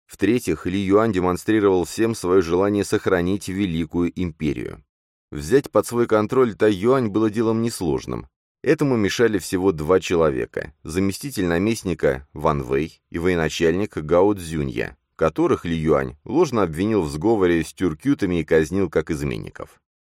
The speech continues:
С тюркским каганом Шиберханом Ли Юань заключил мир ценой уступок некоторых территорий. Как говорится,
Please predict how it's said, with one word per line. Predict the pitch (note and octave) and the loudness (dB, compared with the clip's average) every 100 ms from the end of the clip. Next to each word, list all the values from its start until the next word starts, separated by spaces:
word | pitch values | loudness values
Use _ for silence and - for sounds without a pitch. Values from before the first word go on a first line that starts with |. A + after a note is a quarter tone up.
| _ - | _ -20
С | - | -6
тюркским | F3 D#3 - C3 A2+ | -4 -4 -4 0 0
каганом | A2+ G2+ G2+ C3+ A#2+ F2+ | 2 2 4 2 2 0
Шиберханом | - G2+ F#2+ - B2+ C3 F2+ E2 | 0 2 2 4 0 2 0 0
Ли | F#2+ | 0
Юань | A#2+ E2+ F2 G2 G#2 A#2 G#2+ | 0 -2 0 2 4 2 0
заключил | F2 F#2+ F2 - G#2 | -2 -2 -4 -2 0
мир | F#2 A#2+ A#2+ | 2 0 -2
ценой | F#2+ G2+ F#2 | -2 0 0
уступок | - C3 A2 G#2+ | 0 -4 -2 -2
некоторых | A2 - G#2+ | -4 -4 -6
территорий. | - A3+ G#3+ - B1 G1+ G#1+ _ | -6 -6 -4 -2 -4 -4 -12 _
Как | F2 D2+ | -2 0
говорится, | D2 D2 A2+ - B1+ - | 2 2 0 -2 -6 -6